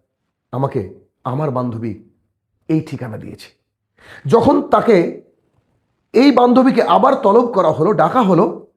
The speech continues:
তখন আরও দুজনের নাম পাওয়া গেল। পুলিশ অবাক। আবার পরের জনকে ডাকলে আরও দুজনের নাম বেরিয়ে আসলো। এরকম করতে করতে এক এক করে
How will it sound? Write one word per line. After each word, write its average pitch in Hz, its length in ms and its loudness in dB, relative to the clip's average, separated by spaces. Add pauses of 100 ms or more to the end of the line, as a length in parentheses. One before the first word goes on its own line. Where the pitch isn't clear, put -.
(180)
তখন 143 200 -6 (100)
আরও 147 220 -6
দুজনের 143 320 -6
নাম 123 200 -6
পাওয়া 113 260 -12
গেল। 113 220 -16 (1300)
পুলিশ 165 400 -6
অবাক। 143 360 -10 (1000)
আবার 247 640 0 (160)
পরের 240 240 0
জনকে 254 260 0
ডাকলে 262 500 -2 (100)
আরও 180 220 -4
দুজনের 170 320 -4
নাম 135 280 -6
বেরিয়ে 113 240 -8
আসলো। - 400 -18 (640)
এরকম 120 320 -6
করতে 120 300 -10
করতে 120 360 -8
এক 120 180 -10
এক 123 180 -12
করে 110 180 -10